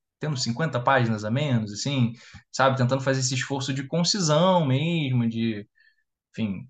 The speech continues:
sem também cortar, obviamente, partes fundamentais, assim, pra obra. Mas acho que essas foram as inspirações, essas foram, foram as direções, foram as coisas que eu levei em conta, mas enfim,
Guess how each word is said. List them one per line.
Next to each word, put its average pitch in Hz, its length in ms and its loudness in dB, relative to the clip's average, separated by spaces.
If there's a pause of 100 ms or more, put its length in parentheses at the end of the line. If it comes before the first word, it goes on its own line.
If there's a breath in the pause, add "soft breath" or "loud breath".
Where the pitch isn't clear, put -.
(120)
sem 156 280 0
também 156 280 2
cortar, 139 720 2
obviamente, 117 440 -2
partes 120 460 0 (580)
fundamentais, 113 680 2
assim, 101 240 -8
pra 120 160 2
obra. 95 360 0 (580)
Mas 104 240 -4
acho 107 280 0
que 123 460 2 (340)
essas 127 420 4
foram 135 340 2
as 127 120 4
inspirações, 127 840 0
essas 113 260 -6
foram, 113 560 -2 (120)
foram 107 180 -4
as 107 80 -4
direções, 113 480 -2
foram 117 180 -4
as 117 80 -6
coisas 117 280 -2
que - 260 -12
eu 117 40 0
levei 117 280 0
em 117 160 2
conta, 135 400 0
mas 147 400 -6 (520 soft breath)
enfim, 123 420 -2